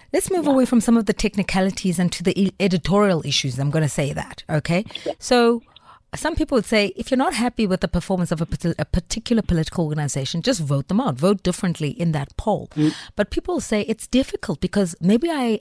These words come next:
Speaker 1: I like what they say about this issue, but I'm not sure about that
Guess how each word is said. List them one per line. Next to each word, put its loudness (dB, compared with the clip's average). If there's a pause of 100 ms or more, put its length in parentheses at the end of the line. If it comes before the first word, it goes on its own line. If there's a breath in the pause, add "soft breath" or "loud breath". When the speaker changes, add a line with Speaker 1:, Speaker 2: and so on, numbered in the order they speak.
Speaker 1:
I 0
like 0 (320)
what -2
they 2
say 0
about -6
this 0
issue, -4 (340 loud breath)
but 2
I'm 4
not 0
sure -2
about -4
that 0